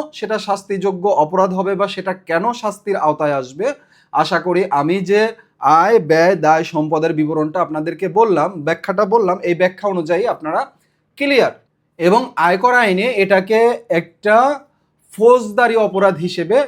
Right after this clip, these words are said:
গণ্য করা হচ্ছে। ফৌজদারি অপরাধ, যেটা অমার্জনীয় অপরাধ। এটা আয়কর আইনের কত ধারা বলা হয়েছে? তিনশো বারো এবং তিনশো তেরো ধারা। তিনশো বারো এবং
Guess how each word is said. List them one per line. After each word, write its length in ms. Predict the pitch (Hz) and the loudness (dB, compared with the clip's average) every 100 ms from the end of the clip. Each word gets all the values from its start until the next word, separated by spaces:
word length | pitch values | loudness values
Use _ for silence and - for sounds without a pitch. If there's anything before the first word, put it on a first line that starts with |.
| 143 | -2
গণ্য 280 | 196 233 226 | -2 0 0
করা 220 | 185 156 | 0 0
হচ্ছে। 400 | 139 120 - - 95 _ _ _ _ _ _ | -2 -6 -16 -20 -20 _ _ _ _ _ _
ফৌজদারি 640 | - 214 233 185 208 196 | -2 2 2 2 2 4
অপরাধ, 400 | 180 147 147 123 - _ _ _ _ _ _ _ 123 | 2 0 -4 -6 -8 _ _ _ _ _ _ _ -10
যেটা 360 | 131 156 190 277 294 _ _ _ _ _ _ _ _ | -4 0 0 0 -2 _ _ _ _ _ _ _ _
অমার্জনীয় 920 | 190 214 208 196 175 156 180 208 190 175 143 | 2 4 4 2 2 0 -2 0 0 0 0
অপরাধ। 360 | 135 131 117 98 _ _ _ _ _ _ _ _ _ | -4 -6 -6 -10 _ _ _ _ _ _ _ _ _
এটা 220 | 147 185 240 196 180 | -4 0 2 4 2
আয়কর 240 | 196 220 | 2 0
আইনের 380 | 190 185 214 262 - | 2 0 -2 -4 -4
কত 140 | 202 254 | -2 -2
ধারা 180 | 240 240 | -2 0
বলা 180 | 226 226 | 2 2
হয়েছে? 300 | 240 233 285 | 0 -2 -4
তিনশো 500 | - 214 202 190 220 | -4 -6 -6 -2 0
বারো 440 | 214 156 156 156 214 | 0 4 4 4 0
এবং 320 | 240 160 190 185 | 0 -2 -4 -6
তিনশো 440 | 170 165 151 233 294 - _ _ _ - | -8 -8 -6 -4 -4 -10 _ _ _ 0
তেরো 240 | 240 247 202 | 4 4 4
ধারা। 280 | 170 120 - _ | 0 -6 -8 _
তিনশো 280 | 196 214 233 | -6 -4 -4
বারো 320 | 160 196 226 247 | 2 2 4 2
এবং 100 | 240 | 0